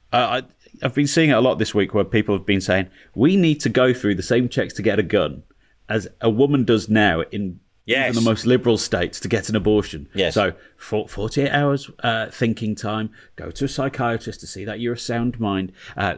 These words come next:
Speaker 1: look at every other possible avenue apart from abortion. It's like, yeah, do you really need a gun? Eh, he's, he's got a gun. And th-, there's a, there's a, <laughs> there's a,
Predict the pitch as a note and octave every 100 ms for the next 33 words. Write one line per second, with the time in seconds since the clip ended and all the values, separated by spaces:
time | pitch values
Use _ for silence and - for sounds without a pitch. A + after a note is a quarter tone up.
0 | - G#2+ G2 - - C3+ B2 B2 B2+ -
1 | B2 A#2 - A#2+ A2 G#2+ A2 G#2 G#2 G2+
2 | G2+ - G#2+ - A#2+ A2+ A#2 A2+ F#2+ -
3 | E2 _ _ - D3 D#3+ G3 D#3 - _
4 | - F#3 G#3+ F#3 F3+ E3 D#3 C#3+ C#3+ F#2
5 | - _ - G#2 G#2 A2 A2 A2 F#2+ _
6 | _ _ - - A2 F#2 F#2+ E2+ D#2+ -
7 | - - - - D#3+ D3 - - - -
8 | - D3 E3 D#3+ D3 D3+ D#3 D3 - A#2+
9 | - - - - -